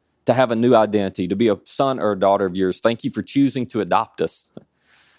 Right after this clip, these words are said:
And not just give us a new identity, but allow us to live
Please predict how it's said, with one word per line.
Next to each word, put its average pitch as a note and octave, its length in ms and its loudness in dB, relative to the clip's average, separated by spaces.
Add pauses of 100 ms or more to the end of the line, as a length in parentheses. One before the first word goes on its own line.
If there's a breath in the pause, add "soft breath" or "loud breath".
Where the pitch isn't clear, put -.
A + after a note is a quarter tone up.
(560 soft breath)
And G2 100 -4
not C#3+ 180 0
just C#3 180 0
give D3+ 100 4
us C#3 140 -4
a B2+ 40 0
new C3+ 180 4
identity, C3 420 2
but A2 140 2
allow A2+ 320 4
us B2 120 -6
to A2+ 80 0
live B2 360 4